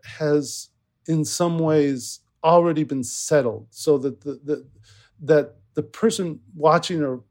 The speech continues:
following along should be aware that Fox News has already suffered pretty significantly because of this suit, right? The suit has brought really disrepute upon Fox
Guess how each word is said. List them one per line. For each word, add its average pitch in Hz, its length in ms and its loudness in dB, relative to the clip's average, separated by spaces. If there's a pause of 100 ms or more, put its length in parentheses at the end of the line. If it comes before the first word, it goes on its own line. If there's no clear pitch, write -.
following 165 500 2
along 135 580 0
should 170 320 -6
be 240 140 4
aware 160 600 4 (520)
that 156 160 4
Fox 208 340 2
News 190 280 -4
has 151 120 -8 (120)
already 160 400 2
suffered 135 580 -4 (320)
pretty 170 300 -4
significantly 139 1000 -6 (560)
because 139 600 -2
of 117 260 -10
this 120 140 -8
suit, - 340 -12 (140)
right? 139 240 -6
The 139 100 -8
suit 220 340 -4
has 143 180 -4
brought 147 460 2 (920)
really 170 480 0
disrepute 165 720 -4
upon 139 380 -6
Fox 127 560 -4